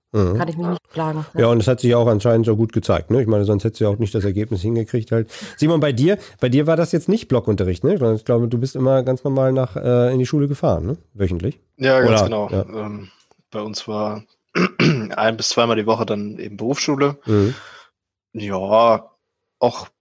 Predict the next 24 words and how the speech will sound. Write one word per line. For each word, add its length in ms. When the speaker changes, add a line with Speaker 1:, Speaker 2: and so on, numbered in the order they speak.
Speaker 3:
ganz 200
in 100
Ordnung. 640
Kann 520
ich 360
jetzt 280
auch, 240
finde 380
ich, 120
nicht 140
so 140
ganz 240
beurteilen. 760
Ich 200
hab 80
vorher 680
Abi 260
gemacht, 480
da 220
sind 260
die 120
anderen 280
Jungs 420
dann 440